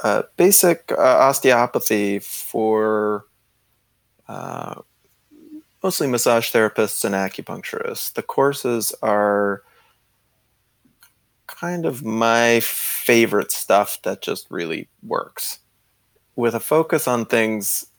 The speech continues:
that people probably aren't doing already.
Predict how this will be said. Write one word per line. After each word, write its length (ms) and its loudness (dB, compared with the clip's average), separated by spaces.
that 520 0
people 300 -4
probably 600 0
aren't 300 -4
doing 340 -4
already. 560 -4